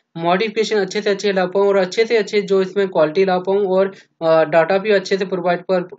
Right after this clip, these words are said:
कर पाऊँ। तो आपको, अ, हमेशा, अम, अपने जो भी fault आ रहे हैं, means जो भी problem आ रही है, किसी जगह का भी आपको कोई है,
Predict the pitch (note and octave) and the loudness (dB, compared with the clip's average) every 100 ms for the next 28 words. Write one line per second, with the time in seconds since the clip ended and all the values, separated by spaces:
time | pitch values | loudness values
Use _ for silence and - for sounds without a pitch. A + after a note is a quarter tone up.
0 | _ E3+ E3 F#3 E3+ G3 - _ - G#3 | _ -10 -4 -4 -2 -4 -8 _ -2 2
1 | G#3+ F#3 F3+ F3+ G3+ G3 F#3+ _ _ D#3+ | 2 4 2 4 2 2 -2 _ _ -2
2 | D#3+ D#3 F3 F#3 F#3+ G#3 G3 F3+ F3+ E3+ | 0 2 0 -2 2 2 2 -2 -8 -10
3 | E3 _ _ D#3 E3 F#3 F3 D#3 E3+ E3+ | -10 _ _ -8 -6 -2 -2 -2 -2 -2
4 | E3 A3 A3+ - F#3+ F3+ - F3+ G#3 G3+ | -2 -6 -6 -10 -10 -8 0 2 4 2
5 | D#3+ E3 E3+ F#3 F#3+ F#3+ F3+ G#3+ G#3+ G3+ | 2 0 -4 -4 -4 -4 -4 -2 0 2
6 | G3 G3+ F3 D#3+ F3+ F3+ F#3 A3 G3+ G3 | 4 2 0 0 -2 -4 -6 0 2 2
7 | F#3 F#3+ F#3+ G#3+ G3 F#3+ F#3+ F#3+ F3+ | 0 -4 -2 0 0 0 -2 0 -2